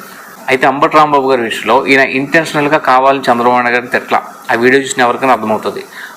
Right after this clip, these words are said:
ఆయన ఎదురుగా ఉన్న చాలామంది తిడుతున్నప్పుడు, కొంతమంది మహిళలు తిడుతున్నప్పుడు, తీవ్ర దుర్భాషలు ఆడుతున్నప్పుడు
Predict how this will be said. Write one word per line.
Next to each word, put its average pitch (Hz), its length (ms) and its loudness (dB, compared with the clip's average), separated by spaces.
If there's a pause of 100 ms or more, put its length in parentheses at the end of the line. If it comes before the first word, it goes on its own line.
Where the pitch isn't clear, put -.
ఆయన 127 220 -2
ఎదురుగా 170 440 4
ఉన్న 165 260 2
చాలామంది 143 400 2
తిడుతున్నప్పుడు, 123 760 0 (280)
కొంతమంది 135 380 0
మహిళలు 139 380 2
తిడుతున్నప్పుడు, 131 580 0 (100)
తీవ్ర 151 260 2
దుర్భాషలు 127 520 2
ఆడుతున్నప్పుడు 131 600 0